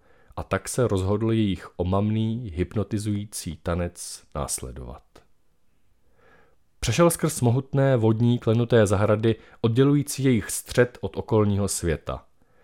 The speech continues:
Kromě ozdravného estetického pohledu plnily zahrady i ryze praktickou funkci.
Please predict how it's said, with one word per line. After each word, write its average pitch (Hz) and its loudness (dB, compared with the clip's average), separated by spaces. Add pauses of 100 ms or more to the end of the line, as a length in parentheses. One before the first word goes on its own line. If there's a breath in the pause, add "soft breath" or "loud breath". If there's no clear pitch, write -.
(300 soft breath)
Kromě 120 4
ozdravného 131 4
estetického 123 0
pohledu 123 2
plnily 131 4 (320 loud breath)
zahrady 123 4
i 110 0
ryze 117 2
praktickou - -2
funkci. 69 -8